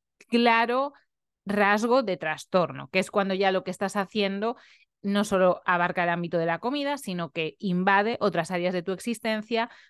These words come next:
perjudicándolas muchísimo y te genera un malestar muy profundo.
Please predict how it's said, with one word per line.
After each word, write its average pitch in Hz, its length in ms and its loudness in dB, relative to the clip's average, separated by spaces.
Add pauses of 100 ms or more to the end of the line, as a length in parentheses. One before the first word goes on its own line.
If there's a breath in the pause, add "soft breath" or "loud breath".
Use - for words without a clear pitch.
(300 loud breath)
perjudicándolas 185 720 4
muchísimo 226 760 -2
y 220 180 0
te 202 160 2
genera 185 520 2
un 190 160 2
malestar 185 600 2
muy 202 340 -2
profundo. 143 760 -8